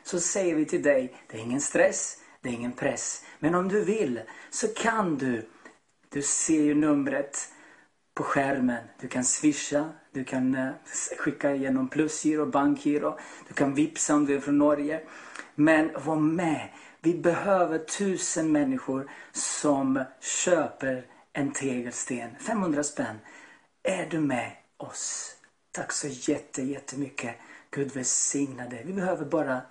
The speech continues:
niohundranittionio kvar. För jag skickar iväg en just nu. Var välsignad. Hej då.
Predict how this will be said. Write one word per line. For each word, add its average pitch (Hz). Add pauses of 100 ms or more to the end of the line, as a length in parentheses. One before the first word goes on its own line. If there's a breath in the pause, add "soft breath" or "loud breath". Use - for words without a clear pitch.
(120)
niohundranittionio 127
kvar. 117 (300)
För 160
jag 175
skickar 139
iväg 131
en 110 (320)
just 156
nu. 120 (920 loud breath)
Var 143
välsignad. 113 (400)
Hej 127
då. -